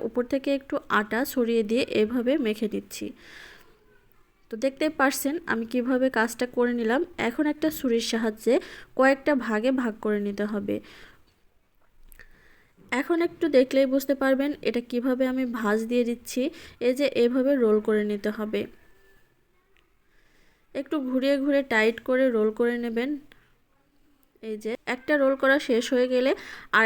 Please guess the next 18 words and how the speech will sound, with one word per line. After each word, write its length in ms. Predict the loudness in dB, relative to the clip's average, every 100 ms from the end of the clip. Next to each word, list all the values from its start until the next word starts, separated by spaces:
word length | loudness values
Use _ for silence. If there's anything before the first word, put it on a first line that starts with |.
| 4
একটা 160 | 2 2 2
এভাবে 300 | 2 0 0 2
রোল 140 | 2 2
করে 160 | -2 -2 -4
নিতে 160 | -6 -6
হবে। 220 | -6 -6 -8 -14 _ _ _ _ _ -20 -20 -20 -20 -20 -18 -6
আর 80 | 4 6
এই 40 | 8
রোলটা 260 | 8 8 6 8
অবশ্যই 300 | 6 4 0
একটু 120 | -2 -4
টাইট 200 | 0 0 0
ফিটিং 200 | -4 -4 -2
করেই 200 | 2 2 2
করতে 240 | -2 -2 -4
হবে, 200 | -2 0 0 0
না 60 | -2
হলে 160 | 0